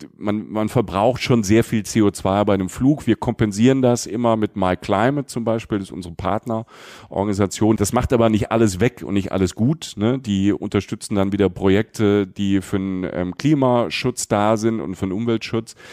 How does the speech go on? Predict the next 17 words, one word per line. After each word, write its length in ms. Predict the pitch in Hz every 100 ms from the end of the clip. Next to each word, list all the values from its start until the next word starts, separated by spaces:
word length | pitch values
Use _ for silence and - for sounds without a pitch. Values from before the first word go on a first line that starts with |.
| - - -
Aber 260 | - 104 104
wie 140 | 110
gesagt, 400 | 113 101 98 95
so 100 | -
nachhaltig 560 | 98 92 113 120 107 -
wie 60 | 101
möglich 520 | 98 113 113 104 95
ist 160 | 95
es 140 | 104 -
halt, 200 | 98 95
so 100 | 110
lang 340 | 95 92 117
wie 80 | 104
möglich 440 | 98 98 - 87 -
da 240 | 73 73
zu 160 | - 76
bleiben. 480 | 73 - - 76